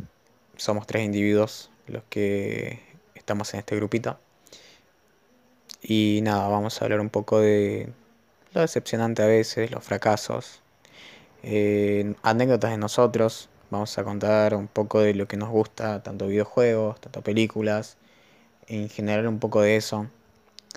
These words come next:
Música. Y ir contándoles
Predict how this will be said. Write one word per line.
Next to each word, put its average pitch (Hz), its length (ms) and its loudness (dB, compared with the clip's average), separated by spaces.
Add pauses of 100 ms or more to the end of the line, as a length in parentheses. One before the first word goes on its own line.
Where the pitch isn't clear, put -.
(1000)
Música. 110 720 0 (1400)
Y 104 1200 0
ir 120 220 0 (160)
contándoles 110 880 -4